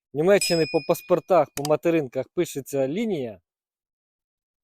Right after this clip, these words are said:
а в системі Бібрід, в основному в системі Бібрід, іде лінія по номеру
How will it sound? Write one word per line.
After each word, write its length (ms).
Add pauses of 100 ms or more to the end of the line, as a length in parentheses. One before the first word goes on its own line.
а 440
в 220
системі 540
Бібрід, 440 (320)
в 80
основному 640
в 60
системі 560
Бібрід, 440 (420)
іде 360
лінія 480
по 200
номеру 480